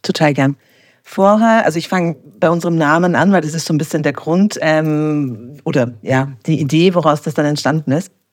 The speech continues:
Ähm, Fora bedeutet, also ist der Plural von Forum, also der Ort, wo Menschen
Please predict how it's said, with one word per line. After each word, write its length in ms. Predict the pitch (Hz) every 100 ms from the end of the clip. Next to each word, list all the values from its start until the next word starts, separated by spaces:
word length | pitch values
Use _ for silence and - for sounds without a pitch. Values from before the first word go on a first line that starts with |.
| _ - - -
Ähm, 200 | 185 185
Fora 260 | - 202
bedeutet, 540 | 196 165 143 151 170 - _ -
also 120 | 151
ist 100 | 151
der 60 | 170
Plural 300 | 170 175 170
von 160 | 160
Forum, 480 | 139 139 135 147 220
also 260 | 131 143 139
der 220 | 147 -
Ort, 320 | 151 165 175
wo 80 | 147
Menschen 540 | 147 147 156 175 160